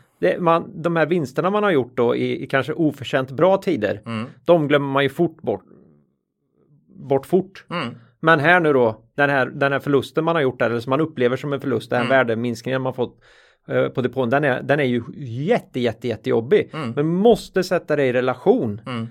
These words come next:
Speaker 1: till de uppgångar man har haft.
Speaker 2: Mm. Visst.
Speaker 1: Det är fortfarande så att far more money have been lost in
Speaker 2: Mm.
Speaker 1: anticipating corrections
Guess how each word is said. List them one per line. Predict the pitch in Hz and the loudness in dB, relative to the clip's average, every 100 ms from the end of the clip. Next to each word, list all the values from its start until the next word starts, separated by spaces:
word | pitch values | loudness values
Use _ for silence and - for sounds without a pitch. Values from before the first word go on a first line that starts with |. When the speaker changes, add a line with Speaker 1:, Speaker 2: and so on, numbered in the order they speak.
| - - | -14 -2
Speaker 1:
till | 185 | 2
de | 143 147 | 2 4
uppgångar | 202 - 123 120 226 | 2 2 -2 0 0
man | 247 | -2
har | |
haft. | 123 101 _ _ | -4 -6 _ _
Speaker 2:
Mm. | 143 110 101 _ _ - | -6 -6 -10 _ _ -12
Visst. | 123 170 - 156 | -4 -4 0 2
Speaker 1:
Det | 208 147 | 6 6
är | |
fortfarande | 147 277 262 - 135 254 | 4 0 -2 0 0 0
så | - 170 131 | 0 2 2
att | 131 | 2
far | 160 151 | 4 4
more | 143 139 | 4 0
money | 135 117 113 | 0 -2 -2
have | 120 | -4
been | 123 120 | -2 0
lost | 107 - - - | -2 -4 -16 -8
in | 147 | -4
Speaker 2:
Mm. | 139 | -4
Speaker 1:
anticipating | 135 143 117 113 120 98 120 | -2 -4 -6 -4 -4 -4 -4
corrections | 135 120 - 123 104 - | 0 0 0 -4 -4 -8